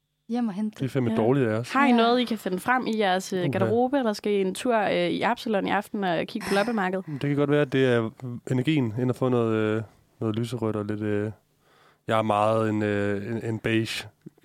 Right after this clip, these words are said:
Speaker 2: øh, garderobe.
Speaker 3: En beige garderobe kind of
Speaker 2: Ja,
Speaker 3: guy.
Speaker 2: ja.
Speaker 3: Mm.
Speaker 2: Det er, fordi
Speaker 1: Ja.
Speaker 2: jeg har så mange farver inde i mig.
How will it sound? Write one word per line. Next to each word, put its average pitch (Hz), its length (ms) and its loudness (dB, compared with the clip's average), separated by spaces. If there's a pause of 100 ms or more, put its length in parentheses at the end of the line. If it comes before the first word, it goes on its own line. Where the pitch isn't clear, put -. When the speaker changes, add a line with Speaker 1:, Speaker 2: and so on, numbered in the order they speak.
Speaker 2:
øh, 131 240 -2
garderobe. 117 640 2
Speaker 3:
En 208 180 0
beige 214 320 -2
garderobe 208 340 -4
kind 208 240 -4
of - 40 -8
Speaker 2:
Ja, 208 280 2
Speaker 3:
guy. 117 80 2
Speaker 2:
ja. 107 180 2 (200)
Speaker 3:
Mm. 247 220 2 (1080)
Speaker 2:
Det 113 100 -4
er, 113 40 -2
fordi 117 140 0
Speaker 1:
Ja. 107 120 2
Speaker 2:
jeg 104 80 0
har 110 120 -2
så 113 100 -6
mange 107 160 -2
farver 113 300 0
inde 117 200 -2
i 110 40 -2
mig. 110 120 -4